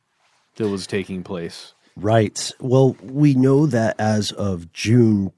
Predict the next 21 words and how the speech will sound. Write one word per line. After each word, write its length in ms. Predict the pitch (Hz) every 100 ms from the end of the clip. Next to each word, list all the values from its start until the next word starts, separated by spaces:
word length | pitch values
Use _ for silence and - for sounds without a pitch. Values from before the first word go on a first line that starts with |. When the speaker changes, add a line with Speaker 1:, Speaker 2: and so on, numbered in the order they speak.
| _
Speaker 2:
twenty 340 | - 104 95 92
eighteen, 560 | 85 - - 90 85 85 - -
uh, 100 | 92 90
Google 320 | - 110 110
planned 540 | 101 - 98 95 90 87
not 320 | 104 107 -
to, 220 | - 98
quote, 460 | 90 - 135 107 - -
"renew 640 | 101 101 92 92 101 113 -
its 220 | 101 98 -
contract." 880 | - 104 98 117 147 190 190 - - _
Speaker 1:
Mm. 400 | 110 117 104 82 - _ -
Speaker 2:
But 140 | 139
there's 160 | 117 -
something 320 | 143 139 104
else 220 | 107 104
that 100 | 95
happened 400 | 80 92 85 87
more 240 | 87 90 85
recently. 720 | 87 117 - 107 85 80 78 - - - -
Uh, 280 | 87 82